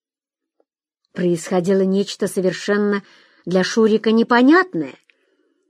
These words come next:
Ему отчетливо не понравилась эта идея, но у него не было привычки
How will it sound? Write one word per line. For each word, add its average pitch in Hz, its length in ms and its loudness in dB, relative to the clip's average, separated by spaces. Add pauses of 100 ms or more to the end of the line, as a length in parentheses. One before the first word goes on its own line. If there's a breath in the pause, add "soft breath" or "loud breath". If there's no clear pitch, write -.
(140)
Ему 214 300 2
отчетливо 233 680 0
не 233 280 4
понравилась 185 960 -2
эта 185 440 -2
идея, 151 440 -6 (720 soft breath)
но 262 220 6
у 262 60 4
него 247 240 6
не 233 180 4
было 185 180 2
привычки 185 680 -2